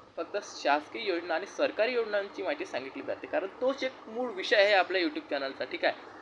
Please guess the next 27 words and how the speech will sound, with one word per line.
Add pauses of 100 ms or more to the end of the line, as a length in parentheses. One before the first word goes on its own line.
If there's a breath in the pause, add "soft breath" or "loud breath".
(100)
आणि
आपलं
जे
YouTube
चॅनल
आहे
पूर्ण
महाराष्ट्रभर (640)
प्रसिद्ध
झालेलं
आहे
मित्रांनो. (800)
आणि
आज
आपले
सबस्क्रायबर
तुम्ही
बघून
घ्या,
महाराष्ट्रातल्या (720)
लाखो
लोकांनी
आपल्याला
सबस्क्राईब
केलेलं
आहे
मित्रांनो.